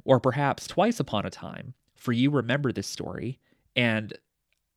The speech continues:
do you think that's in reference to the first Maleficent or to Sleeping Beauty? Or could it be in reference to both? You know, by saying that, like, "Twice upon a time," and then saying, "For you remember this story,"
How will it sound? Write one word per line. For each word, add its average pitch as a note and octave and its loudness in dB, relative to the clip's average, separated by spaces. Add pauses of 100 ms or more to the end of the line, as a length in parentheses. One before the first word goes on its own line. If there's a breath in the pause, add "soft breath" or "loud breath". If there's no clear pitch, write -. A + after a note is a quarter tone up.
(240)
do B2+ 2
you F3 4
think A3+ -4
that's F#3 2
in C#3+ -2
reference C3 0
to C3 -6
the A2+ -4
first - -2
Maleficent B2+ -2
or A#2+ 2
to - -10
Sleeping A#2+ -4
Beauty? G2+ -6 (160)
Or D3+ 4 (280 soft breath)
could D#3 4
it C3+ 4
be C3+ 4
in A#2+ -4
reference B2 -2
to A2+ -8
both? - -2 (140)
You A#2 -4
know, G#2+ 0
by A#2 0
saying C3 0
that, A2+ 0
like, A#2 0
"Twice D3+ 2
upon A#2+ -2
a G2+ -4
time," G2 -6 (680 soft breath)
and A#2+ -4
then A2+ 0
saying, A2+ -2 (400)
"For B2+ 0
you B2+ 6
remember B2 2
this F#2+ 0
story," - -8